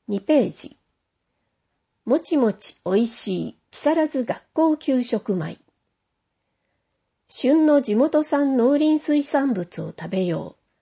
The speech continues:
う。レタス。三ページ。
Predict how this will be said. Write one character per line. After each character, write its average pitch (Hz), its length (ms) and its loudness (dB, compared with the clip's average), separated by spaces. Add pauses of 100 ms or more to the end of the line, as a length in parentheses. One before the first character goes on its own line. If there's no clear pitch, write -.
(280)
う。 - 40 -6
レ 269 100 4
タ 233 160 -2
ス。 - 320 -14 (1600)
三 285 320 -6
ペ 233 240 -4
ー - 20 -12
ジ。 - 260 -18